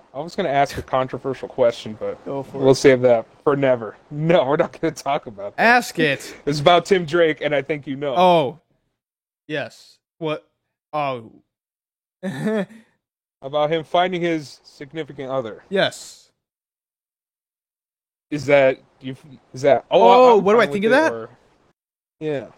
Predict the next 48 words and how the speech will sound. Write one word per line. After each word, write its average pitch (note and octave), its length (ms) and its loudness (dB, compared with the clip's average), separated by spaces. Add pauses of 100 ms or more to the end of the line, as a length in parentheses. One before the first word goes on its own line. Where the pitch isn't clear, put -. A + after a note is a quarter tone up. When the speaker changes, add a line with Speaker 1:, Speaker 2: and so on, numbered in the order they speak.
(120)
Speaker 2:
Um, G4 380 -6 (640)
I, - 240 -16
I C#4 240 0
think, F4+ 380 -4 (240)
I G#3+ 160 0
think F#4 180 -6
it's - 180 -6
fine. E3 300 -6
I G#3+ 80 -4
mean, A#3 140 0
like, G#3+ 120 0
I'm A#3 120 0
not A3 180 -4
mad. G3 460 -6
Obviously, G#3+ 340 0
I'm F#3+ 80 0
not F3 200 -2
like, C3 260 -8
"Fuck A3 480 -2
you." G3+ 640 0 (240)
Like, D#3+ 140 -2
I F#3+ 100 2
don't G#3 140 2
like G3 280 0
you E3 200 -4
Speaker 1:
Like, D3+ 140 2
Speaker 2:
anymore. C3 140 0
Speaker 1:
why - 100 4
would B3 140 2
they A3+ 120 2
do A3 240 0
this? G3+ 240 -2
I G3+ 40 -4
Speaker 2:
Yeah. A#3+ 380 6
Speaker 1:
think D#3 120 0
it's - 80 -14
cool. F3 160 -6
I G#3 40 -4
think A3 140 -12
it's - 140 -18
chill. A#3 300 -2
Speaker 2:
Yeah, C#4 220 2
I G#3 100 2
don't B3+ 240 -6
care A3+ 200 0
at D#3 80 0
all. C3 340 -2 (380)
Like, F3 320 -4